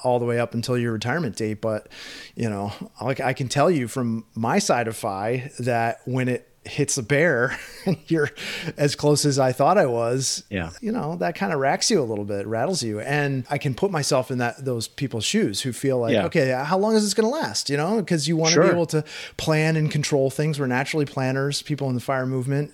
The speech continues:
Speaker 1: And, um, but to do that at the exclusion of living life is, uh,
Speaker 2: Right.
Speaker 1: man, yeah, no, I know that's what we're trying to avoid. So, I mean, do you have any, any solutions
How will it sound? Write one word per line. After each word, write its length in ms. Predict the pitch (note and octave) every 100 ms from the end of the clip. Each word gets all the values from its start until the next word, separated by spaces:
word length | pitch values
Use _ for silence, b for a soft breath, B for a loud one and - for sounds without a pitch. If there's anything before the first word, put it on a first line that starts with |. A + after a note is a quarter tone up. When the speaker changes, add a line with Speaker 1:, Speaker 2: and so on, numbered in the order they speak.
| -
Speaker 1:
And, 480 | C3 B2 B2 B2 - B B B B
um, 360 | - B2 A#2 A2+ -
but 200 | D#3 D3+
to 80 |
do 180 | D3+ G3+
that 200 | A3+ F3+
at 100 | D3
the 60 | C#3
exclusion 500 | B2 - D#3+ D#3 D3
of 100 | A2+
living 320 | C3 B2+ A2+
life 380 | G#2 C3 D3 -
is, 360 | - A#2 G#2 -
uh, 100 | A2
Speaker 2:
Right. 280 | G#2+ G#2 F#2+ - - -
Speaker 1:
man, 420 | C3+ C3 A2+ G2+
yeah, 260 | D3 C3+ A2+
no, 280 | B2 A#2 A#2
I 120 | C3
know 200 | C#3+ D#3
that's 300 | C#3 A#2+ -
what 80 | -
we're 100 | A2
trying 280 | - A2+ A2
to 100 | A2+
avoid. 280 | G#2+ A2
So, 160 | - D3+ D3 B B
I 40 | D#3
mean, 120 | D#3
do 100 | C3+
you 60 | D#3
have 180 | D#3
any, 240 | F3 D#3 C#3 _ _ _ _ -
any 180 | D3 D3
solutions 840 | - A2 A#2 - F3+ E3+ - -